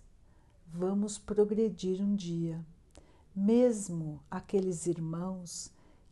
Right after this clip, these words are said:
que ainda escolhem o mal, estando eles encarnados entre nós ou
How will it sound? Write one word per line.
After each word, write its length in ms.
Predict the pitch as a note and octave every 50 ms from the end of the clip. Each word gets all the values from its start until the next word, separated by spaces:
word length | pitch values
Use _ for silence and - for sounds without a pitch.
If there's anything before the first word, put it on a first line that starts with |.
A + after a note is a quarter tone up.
| - -
que 140 | - B3 A#3+
ainda 920 | A#3 A3+ G#3+ G#3 G#3 A3 A#3 A#3+ A#3+ A3 F#3+ E3 D#3 D#3 D3 D3 D3+ D3 - - - - - - - - -
escolhem 800 | - A3 G#3 G#3+ - - - - F#3+ F#3 F#3 F#3 F#3 F#3 F#3 F#3+
o 80 | G3+
mal, 400 | G3+ G3 F#3+ E3+ D#3+ D#3+ D#3+ D#3+ - - - - - - - - - - - - - - - - - - - - - - - - - - - -
estando 560 | G3 - - - - F#3+ F#3+ F#3+ F3+ F3+ F3
eles 600 | F3 F3 E3 E3+ E3 D#3 D3+ D3+ C#3+ - - - -
encarnados 1000 | - F#3 F3 E3 - E3 D#3 D#3 D#3 D#3+ D#3 D#3+ F3+ G#3 A#3 G#3+ F#3+ F3 E3 E3
entre 340 | E3 D3+ D3+ D3 - E3+ E3+
nós 600 | E3+ E3+ F3 F3+ F#3 G3+ A#3 A#3+ - - - - - - - - - - - - -
ou 400 | - B3 A#3+ A3+ A3+ A3+ A#3